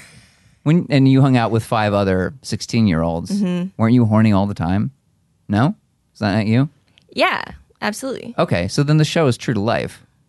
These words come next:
Speaker 2: You
Speaker 1: I,
Speaker 2: know?
Speaker 1: I don't know if I would call the show true to life, but
Speaker 2: It's very realistic.
Speaker 1: in terms of
Speaker 2: I don't know.
Speaker 1: horniness, in true,
Speaker 2: Yeah,
Speaker 1: true to
Speaker 2: and
Speaker 1: horniness,
Speaker 2: Yeah.
Speaker 1: yes.
Speaker 2: I mean,
Speaker 1: True to
Speaker 2: like,
Speaker 1: real horniness.
Speaker 2: I guess, I guess if they were really trying to get it right,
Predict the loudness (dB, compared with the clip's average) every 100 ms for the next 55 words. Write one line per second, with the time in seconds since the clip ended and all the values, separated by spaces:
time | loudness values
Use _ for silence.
0 | _ _ -2 0 0 0 2 2 0 -2
1 | -4 -4 -6 -4 -2 -4 -4 -8 -8 -6
2 | -6 -8 -12 -16 -8 -2 0 -2 _ _
3 | -10 -6 -2 0 2 2 0 -2 -6 -10
4 | -12 -8 0 2 2 2 2 2 2 2
5 | 0 2 0 2 0 -2 0 0 2 0
6 | 0 0 0 -2 -6 -4 -2 -2 -6 -8
7 | -2 0 2 2 2 0 0 -2 -6 -10
8 | -6 -6 -6 -2 0 0 -2 -12 -18 -20
9 | _ -4 -4 -2 0 0 0 -6 -8 -2
10 | 0 2 2 2 2 0 -2 0 0 0
11 | -2 -2 -2 0 0 -2 -6